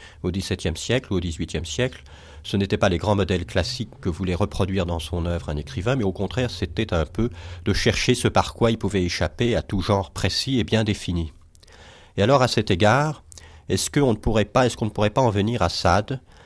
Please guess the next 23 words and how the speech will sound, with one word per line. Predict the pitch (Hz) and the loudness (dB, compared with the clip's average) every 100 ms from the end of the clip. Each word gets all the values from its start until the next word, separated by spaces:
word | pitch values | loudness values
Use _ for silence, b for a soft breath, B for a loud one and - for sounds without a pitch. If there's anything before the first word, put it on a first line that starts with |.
| B B B | B B B
qui | - | -2
est | 107 | 2
un | 113 | 4
écrivain | 110 - 110 123 110 | 2 0 0 0 0
que | |
vous | 101 | 0
avez | 95 95 | 2 2
découvert | 98 104 101 104 90 90 - | 0 -2 0 0 0 -4 -2
avant | 90 87 | 0 0
bien | 80 85 82 | 0 0 0
d'autres, | 92 117 135 - - 113 - | 0 0 -2 -6 -14 -8 -2
avant | 95 98 87 | 0 2 0
Paulan, | - 87 98 127 139 - - | 0 0 2 0 -4 -16 -20
qui | - 85 | -6 -4
ensuite | 82 - 95 | -2 -4 -4
a | 80 | -4
préfacé, | - 80 80 - 80 | -4 -4 -4 -4 -6
je | 80 | -6
crois, | - 85 | -4 -2
une | 78 76 | -2 -4
œuvre | 73 65 | -6 -8
de | |
Sade, | 82 - 131 | -6 -4 -4